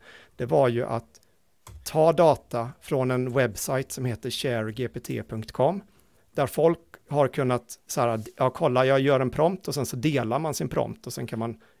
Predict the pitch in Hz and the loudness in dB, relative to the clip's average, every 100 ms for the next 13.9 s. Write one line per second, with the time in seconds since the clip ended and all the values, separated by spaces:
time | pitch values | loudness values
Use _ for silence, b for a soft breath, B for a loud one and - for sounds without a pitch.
0 | b 147 180 135 - 127 - 120 - 110 | b 0 2 0 0 -6 -4 -6 -6 -6
1 | 135 123 107 113 117 - 127 120 - B | -2 -2 -2 -4 -6 -8 -8 -8 -12 B
2 | B B B 202 123 123 - 131 135 127 | B B B -8 -6 -4 -2 -2 0 -2
3 | 113 135 139 131 - 120 127 151 - - | -2 -4 -4 -4 -6 -8 -6 -6 -8 -20
4 | B B B B B B B - 135 151 | B B B B B B B -6 -2 2
5 | 151 151 175 190 185 - 151 160 143 151 | 6 8 8 8 6 6 -2 0 2 2
6 | 160 131 139 170 180 160 135 110 104 - | 2 4 2 2 0 4 4 4 -2 -8
7 | - 135 127 120 127 - 123 - 147 - | -6 0 0 0 -4 -6 -8 -2 -4 -4
8 | 165 - 120 123 120 - 127 131 135 127 | -6 -2 -2 -4 -6 -6 -2 -2 -2 -2
9 | 131 147 135 120 120 113 - - 123 147 | 0 0 0 0 -2 -4 -10 -4 2 2
10 | 131 165 151 127 151 - 151 127 151 123 | 2 2 2 2 0 2 -2 0 -4 -2
11 | 139 - 123 - 165 123 113 131 120 127 | -4 -4 -6 0 0 0 -4 -4 -2 0
12 | 139 147 120 135 139 131 - 123 139 107 | 0 0 0 -2 -2 -4 -4 -6 -4 -6
13 | - 110 107 165 113 131 - - - | -6 -6 0 0 2 0 -4 -10 -14